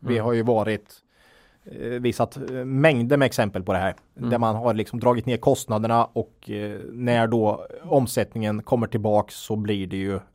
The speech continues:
Speaker 1: väldigt bra på sista
Speaker 2: Mm.
Speaker 1: raden, helt enkelt. Eh, här är väl vårat case, har varit och fortfarande är att V B G har en fantastisk historik som vi inte riktigt tycker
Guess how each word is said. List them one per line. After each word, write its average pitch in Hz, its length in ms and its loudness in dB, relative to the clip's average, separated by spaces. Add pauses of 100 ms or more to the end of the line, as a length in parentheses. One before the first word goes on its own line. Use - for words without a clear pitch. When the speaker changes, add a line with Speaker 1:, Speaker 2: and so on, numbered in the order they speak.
(160)
Speaker 1:
väldigt 107 320 -2
bra 95 180 -2
på 104 100 -8
sista 113 380 -2
Speaker 2:
Mm. 107 80 6
Speaker 1:
raden, 101 380 -6
helt 98 200 -8
enkelt. - 200 -20 (1000)
Eh, 131 320 4 (1040)
här 220 460 8
är 160 180 10
väl 147 160 6
vårat 139 340 6
case, 147 460 4
har 180 240 10
varit 156 420 10
och 156 120 2
fortfarande 143 560 4
är 151 280 4
att 127 180 0
V 143 160 4
B 139 120 0
G 143 220 2
har 131 220 4
en 120 100 0
fantastisk - 680 0
historik 123 560 0
som 131 160 -4
vi 127 80 0
inte 123 300 0
riktigt 127 480 -2
tycker 107 520 0